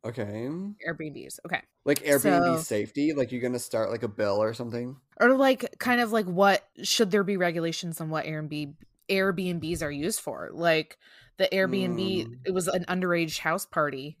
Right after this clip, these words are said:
Speaker 2: being, it was being used
Speaker 1: Right.
Speaker 2: for, you know? And this
Speaker 1: Yep.
Speaker 2: is, this Airbnb here in
Speaker 1: <laughs>
Speaker 2: Michigan is also used for illegal acts.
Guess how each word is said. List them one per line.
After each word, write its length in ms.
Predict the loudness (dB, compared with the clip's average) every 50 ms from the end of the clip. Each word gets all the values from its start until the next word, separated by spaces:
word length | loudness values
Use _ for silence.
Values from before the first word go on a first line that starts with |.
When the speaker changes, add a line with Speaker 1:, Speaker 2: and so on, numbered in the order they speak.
| -14 -10
Speaker 2:
being, 320 | -10 -10 -8 -10 -14 -16 _ -8
it 60 | -8
was 120 | -8 -6
being 180 | -4 -2 2 4
used 0 |
Speaker 1:
Right. 300 | 4 4 4 2 0 -2
Speaker 2:
for, 360 | -6 -8 -12 -10 -12 -12 -12 _ _ _ _ _ _ _
you 100 | -8 -6
know? 280 | -4 -4 -4 -4 -6 -8 _ _ _ _ -4
And 180 | -2 -2 2 2
this 160 | 2 4 4
Speaker 1:
Yep. 80 | 2
Speaker 2:
is, 180 | 0 0 -4 -8 _ _ _ _ _ _ _ _ -2
this 120 | 0 0
Airbnb 1200 | 2 2 2 2 0 -2 -2 -4 -4 -4 -4 -6 -6 -6 -6 -6 -6 -4 -4 -2 0 0 -2 -2 -4
here 640 | 0 4 6 6 8 8 8 8 8 6 6 4 0 _ _ _ -2
in 220 | -2 0 0 2 0
Speaker 1:
<laughs> 0 |
Speaker 2:
Michigan 720 | 2 2 2 2 2 2 2 2 2 2 0 -4 -6 -8 _ _ _ _
is 80 | -6 0
also 260 | 0 0 0 0 -4 -4
used 320 | -2 -2 -4 -4 -6 -4
for 140 | -4 -4 -4 -4
illegal 300 | -4 -6 -6 -6 -6 -4
acts. 400 | -4 -4 -4 -6 -10 -10 -10 -10